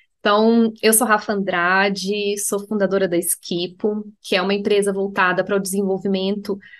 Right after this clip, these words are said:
de líderes e equipes de alto impacto.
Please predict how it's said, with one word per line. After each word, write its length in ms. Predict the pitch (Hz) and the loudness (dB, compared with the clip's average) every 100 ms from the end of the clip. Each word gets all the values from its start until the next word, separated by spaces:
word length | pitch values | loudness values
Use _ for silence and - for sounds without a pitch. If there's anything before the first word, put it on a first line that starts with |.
| - | -6
de 160 | 175 | -2
líderes 560 | 202 202 220 233 262 - - | 0 0 0 0 0 0 2
e 160 | 226 | 2
equipes 480 | 226 220 254 269 233 | 2 0 -2 0 -2
de 160 | 220 208 | 0 2
alto 300 | 196 196 196 | 2 2 -4
impacto. 680 | 196 165 165 - - 330 | 0 2 2 -2 -6 -6